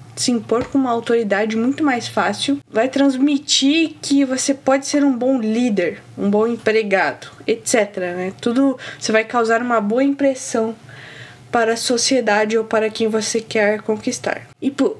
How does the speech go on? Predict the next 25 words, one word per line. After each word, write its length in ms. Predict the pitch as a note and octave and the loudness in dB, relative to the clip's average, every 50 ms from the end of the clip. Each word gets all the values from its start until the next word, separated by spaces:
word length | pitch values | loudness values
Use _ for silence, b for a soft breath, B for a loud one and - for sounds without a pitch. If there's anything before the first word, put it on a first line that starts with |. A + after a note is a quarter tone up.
| - | -2
e 300 | - G#3 G#3 - - G3 F#3+ - | 0 2 2 2 2 0 0 -2
por 100 | B3+ - | -4 0
causa 360 | - B3 A#3+ B3+ C4 B3+ A#3+ | 0 0 0 2 0 -2 -2
de 360 | A3 G#3+ A3+ A3+ A3 A3 G#3+ G#3+ | -2 0 0 2 2 2 0 0
todos 260 | - - A3+ C4 D4+ | 0 0 0 2 0
esses 240 | D4 C#4+ - C#4 A#3+ | 0 0 0 0 0
benefícios 1080 | A#3 B3 B3 B3 A#3+ A3+ G#3+ - - - C4+ D4 E4 D#4 - - C#4 A#3 A3 G3+ G3 | 0 0 0 0 0 -2 -4 -6 -4 0 0 2 2 0 -2 -4 -2 -2 0 0 0
e 440 | G#3 G#3+ A3 G#3+ G#3+ G#3 G#3 G3 G3 - - | 0 0 2 2 2 2 0 0 -4 -6 -12
o 80 | - G3+ | -12 -4
quão 240 | - A#3+ A#3+ C4+ | 0 0 2 2
mais 240 | D4+ D4+ C#4 C4+ - | 2 2 0 0 -2
fácil 400 | - - - - D#4 - - C#4+ | -4 -2 0 0 0 0 -2 -2
vai 100 | B3+ A#3 | -2 -2
tornar 300 | A#3 - A#3+ A3+ A3 G#3+ | -2 -2 -2 -2 0 -2
sua 220 | G#3+ - - A3+ G#3+ | -2 0 0 0 0
vida, 420 | G3+ G#3+ C4 D4 C4+ C4 A3 G3+ - - - | 0 0 0 0 0 0 -2 -4 -6 -8 -6
eu 640 | - - C4 C#4 C#4 C#4 C4+ C4+ C4+ C4 C4 B3 - - - | -2 0 2 2 2 2 2 2 0 0 -2 -4 -6 -10 -10
estudei 600 | - A3+ - - - C#4 C4+ A3+ A#3+ B3 C4+ D4 - | -8 -6 -6 -2 0 0 0 2 2 2 2 2 0
e 320 | - C4 C4+ C4+ C4+ C#4 | 0 0 2 2 4 2
acabei 360 | C4+ C4+ C#4 C#4+ C4 C4+ C#4 | 2 2 0 0 0 0 0
descobrindo 560 | C4+ - - - D4+ B3 C4 C4+ C4 C#4 C#4+ C#4 | 0 -2 -2 -2 0 0 2 2 2 2 2 0
que 180 | - - C4 | 0 -2 0
existem 500 | B3+ B3+ A#3+ B3 B3 - - C#4 C4+ B3 | 0 0 0 -2 -4 -2 -2 -2 0 0
dez 440 | A3 G#3 G3+ A#3+ C4+ D4+ D4+ - - | 0 2 2 2 2 2 0 -4 -10
técnicas 1000 | - - - A3+ G#3 G#3 - B3 A#3+ - - B3+ C4 C4+ - - - - - | -6 -2 0 0 0 -2 -4 -8 -6 -4 -2 -2 -2 -4 -6 -8 -10 -10 -12